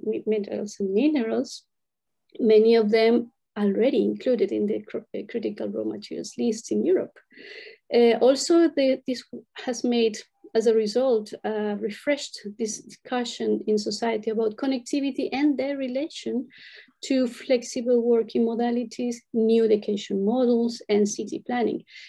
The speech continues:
And here I highlight the new education models. Um, the trends that we have seen in the last decade, uh, is that the center stakeholders here, that industry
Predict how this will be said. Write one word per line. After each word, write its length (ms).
And 80
here 400
I 100
highlight 600
the 140
new 220
education 580
models. 480
Um, 580
the 200
trends 340
that 160
we 80
have 200
seen 540
in 340
the 80
last 420
decade, 640
uh, 600
is 200
that 220
the 500
center 720
stakeholders 840
here, 640
that 380
industry 920